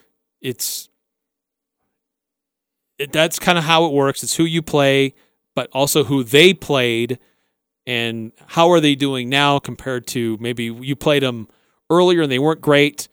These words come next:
but now they're playing better. Like those teams that the Aggies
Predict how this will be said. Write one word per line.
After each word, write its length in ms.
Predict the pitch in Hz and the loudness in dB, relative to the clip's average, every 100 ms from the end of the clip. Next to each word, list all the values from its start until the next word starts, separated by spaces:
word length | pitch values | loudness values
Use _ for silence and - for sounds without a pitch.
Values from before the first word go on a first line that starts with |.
| _ _ | _ _
but 80 | 131 | -2
now 140 | 147 | 0
they're 100 | 143 | 2
playing 320 | 131 151 139 120 | 0 -4 -4 -2
better. 400 | 135 139 143 - _ - | -2 0 -2 -6 _ 0
Like 220 | 175 175 _ - | 2 2 _ -2
those 140 | 165 | 0
teams 240 | - 190 165 | 0 -2 -2
that 80 | 143 | 0
the 120 | 139 | 0
Aggies 600 | 139 151 185 185 - | 0 0 -2 -4 -6